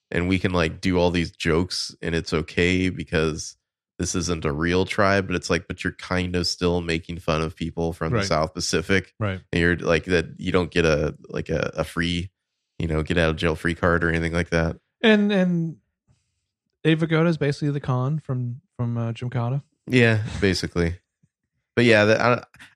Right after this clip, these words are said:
Speaker 1: see, I, I, I don't think you could make this movie now 'cause I don't know what you do with the Waponi Woo. There's just no way that you can be as goofy with a,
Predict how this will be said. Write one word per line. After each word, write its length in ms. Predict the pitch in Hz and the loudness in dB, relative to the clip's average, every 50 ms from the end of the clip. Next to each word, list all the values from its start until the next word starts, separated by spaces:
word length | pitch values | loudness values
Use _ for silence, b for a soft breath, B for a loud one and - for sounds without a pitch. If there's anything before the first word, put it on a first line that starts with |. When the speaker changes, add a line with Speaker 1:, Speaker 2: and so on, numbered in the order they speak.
| B - | B -2
Speaker 1:
see, 140 | 117 - 139 | 4 6 8
I, 60 | 131 131 127 - | 8 6 6 4
I, 100 | - 135 135 139 131 98 123 | 4 4 4 4 2 2 2
I 40 | 131 | 2
don't 240 | 120 135 139 139 131 | 4 2 2 2 2
think 140 | 143 135 120 | 0 -2 -2
you 80 | 110 | 0
could 140 | 113 107 95 | 0 0 2
make 180 | 95 92 90 - | 2 0 0 0
this 180 | - - - | -4 -8 -6
movie 220 | 90 85 78 82 80 | -4 -4 -2 -2 0
now 220 | 78 78 73 76 | 0 0 0 0
'cause 140 | - - 92 | -2 -2 -4
I 80 | 90 | -2
don't 220 | 87 85 90 92 87 | 0 0 -2 -2 -2
know 100 | 85 85 | -2 -2
what 200 | 82 80 76 - - | -2 -2 -4 -6 -10
you 60 | 78 | -10
do 140 | - 85 78 | -8 -6 -4
with 160 | 76 73 - | -4 -6 -6
the 80 | 78 | -8
Waponi 480 | 76 76 73 - - 78 76 73 73 71 | -8 -8 -8 -8 -8 -8 -6 -6 -8 -8
Woo. 240 | - 73 73 73 71 | -8 -8 -8 -8 -8
There's 240 | 87 78 78 76 - | -8 -8 -8 -8 -8
just 300 | 87 80 - - - _ _ _ _ _ _ _ _ _ _ _ _ _ - | -8 -8 -8 -10 -12 _ _ _ _ _ _ _ _ _ _ _ _ _ -10
no 300 | - 107 101 101 98 92 | -4 0 4 4 4 4
way 420 | 90 90 87 85 82 80 78 80 | 4 4 4 4 4 4 2 0
that 200 | 73 - 80 - | 0 -2 -4 -6
you 120 | 85 87 80 | -6 -8 -6
can 520 | - 85 78 76 76 76 76 73 - - _ | -4 -6 -6 -6 -8 -10 -12 -14 -16 -16 _
be 200 | - 87 80 78 | -6 -4 -2 0
as 300 | 76 76 73 80 - - - - _ _ _ - | 0 -2 -2 -4 -8 -10 -12 -16 _ _ _ -4
goofy 600 | - 92 90 85 - - 87 80 78 76 82 104 - _ _ _ _ _ _ _ _ _ _ _ - | -2 0 0 0 0 -2 -2 -2 -2 -2 -4 -6 -8 _ _ _ _ _ _ _ _ _ _ _ -8
with 380 | - 85 90 85 82 80 - 87 | -2 2 4 4 4 2 2 0
a, 460 | 85 80 76 76 78 78 78 - | 2 4 4 4 2 0 0 -4